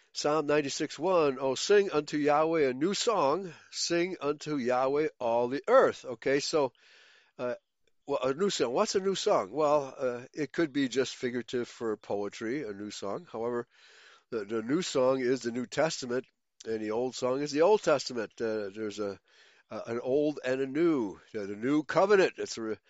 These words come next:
maybe a refer-, uh, probably, more than likely, is a reference to the new covenant. "Sing unto Yahweh, bless his name, show forth his salvation from day to day." Well, we try.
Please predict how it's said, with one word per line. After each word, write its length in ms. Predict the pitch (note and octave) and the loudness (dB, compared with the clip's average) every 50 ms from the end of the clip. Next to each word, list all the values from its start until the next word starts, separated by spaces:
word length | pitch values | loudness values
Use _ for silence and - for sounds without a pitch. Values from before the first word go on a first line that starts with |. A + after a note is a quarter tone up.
| _ - _ _ - | _ -20 _ _ -2
maybe 380 | A#2 A#2+ C#3 B2+ C#3+ C#3+ C#3 | 0 0 2 2 2 2 2
a 40 | C#3 | 2
refer-, 380 | C#3 C#3 C3+ - - C3 B2 A#2 | 0 -2 -4 -4 -4 -6 -4 -6
uh, 20 | - - | -4 0
probably, 520 | E3 G#3 B3 A3+ D#3+ C3+ A#2 G#2+ F2 D#2+ | 4 4 6 6 4 4 2 0 -4 -4
more 260 | F2 A2 D#3 F3+ F3+ | -4 -2 0 0 0
than 80 | D3 C3+ | 0 -2
likely, 400 | C3+ C#3+ D3 D3+ - - A#2+ A#2+ | 0 2 2 2 0 -2 -4 -4
is 260 | B2 A#2 B2 B2 G#2+ A2+ | -2 0 -2 -2 -2 -2
a 140 | A#2 A2+ | -4 -4
reference 640 | G2 A2 B2+ C3+ - - A2+ A2 G#2+ - - - - | -2 -2 -4 -4 -4 -4 -6 -6 -6 -8 -10 -10 -8
to 240 | - A#2+ A#2+ A#2 A#2 | -6 -4 -4 -4 -4
the 220 | G#2 A2 A2 G#2+ | -4 -4 -4 -4
new 260 | G2+ G#2+ A2+ A2+ A2+ G#2+ | -4 -6 -8 -8 -8 -8
covenant. 500 | - - C3+ D#3+ E3 E3+ C#3+ B2+ A2+ - _ _ _ _ _ _ _ _ _ _ _ _ _ _ _ _ _ _ _ _ _ _ _ _ - - - _ - - - - - - - - - - - | -8 -4 -2 -2 0 0 -2 -4 -4 -6 _ _ _ _ _ _ _ _ _ _ _ _ _ _ _ _ _ _ _ _ _ _ _ _ -20 -20 -20 _ -20 -20 -20 -20 -20 -20 -20 -20 -20 -16 2
"Sing 280 | - - G#3+ A#3+ G3 - | 8 8 8 8 8 4
unto 320 | F3+ G3 F#3 D#3 - G3+ G3+ | 2 2 2 0 -2 -4 0
Yahweh, 540 | E3 C#3+ E3 F3 F#3+ G#3 F#3 E3 C#3+ B2 | 2 4 4 4 4 4 4 4 4 2
bless 420 | G2+ F2 A2 A#2+ E3 G3+ G3+ - - | 2 0 2 4 4 6 4 4 0
his 360 | - F3 G#3 G#3+ F3 C#3+ A#2+ | 4 6 6 6 6 4 2
name, 340 | C3 F3 A3 A3 F#3+ C#3+ A2 | 2 4 6 6 6 6 2
show 320 | - - - D#3 F3+ F#3+ | -4 -4 0 0 2 0
forth 360 | E3+ - - F3 F3+ D#3 - | 0 -2 -2 -2 -2 -2 -2
his 140 | - D#3 C#3+ | -4 -6 -4
salvation 680 | - - D#3 D3 C#3 C3+ C3+ D3+ F#3 G3 - - C#3+ A#2 | -2 0 0 0 0 2 0 0 0 0 -2 -4 -8 -8
from 280 | - - A#2 G#2+ G2 | -8 -8 -8 -8 -6
day 240 | F2+ G#2+ A2 A#2+ C3 A#2+ | -4 -2 0 0 -2 -2
to 120 | - B2+ | -6 -6
day." 300 | B2 D#3 G3+ A3 G3 C#3+ | -2 0 2 4 4 4
Well, 200 | B2 C#3+ D#3 D#3+ | 4 2 0 0
we 140 | C#3+ C#3+ C#3+ | -2 -4 -6
try. 320 | - - A#2 F#2+ G#2+ G#2 | -4 -4 -4 -4 -6 -8